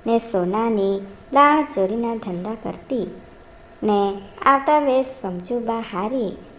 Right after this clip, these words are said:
સહીપણા બેનપણા કરી નાખ્યા છે. એટલા ઉપરથી જ હદુએ સમજી જાવને, સોનાના વેપારમાં ઠકરાણાનો ને અમથીનો આઠ આઠ આની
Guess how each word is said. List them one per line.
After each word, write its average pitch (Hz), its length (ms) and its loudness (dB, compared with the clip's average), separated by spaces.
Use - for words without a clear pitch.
સહીપણા 277 720 0
બેનપણા 226 680 -4
કરી 220 280 -6
નાખ્યા 220 440 -6
છે. 269 320 0
એટલા 233 360 4
ઉપરથી 220 540 -2
જ 214 40 -6
હદુએ 190 580 2
સમજી 277 420 4
જાવને, 226 540 -2
સોનાના 240 540 4
વેપારમાં 196 720 -2
ઠકરાણાનો 294 640 4
ને 294 440 0
અમથીનો 196 580 -4
આઠ 226 560 -6
આઠ 233 400 -4
આની 185 380 -2